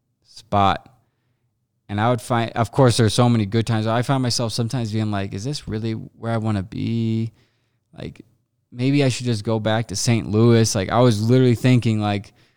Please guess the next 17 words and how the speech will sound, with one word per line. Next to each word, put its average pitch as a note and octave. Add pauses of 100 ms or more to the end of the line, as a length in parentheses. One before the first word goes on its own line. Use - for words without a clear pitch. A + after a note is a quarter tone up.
(180)
"Maybe A#2
I B2
should A#2
go A#2
back A2+
to -
Saint A2
Louis G#2+
at G#2
the -
end G#2
of G2+
this G2+
lease G#2+
and, F#2+ (460)
you G#2+
know, G2+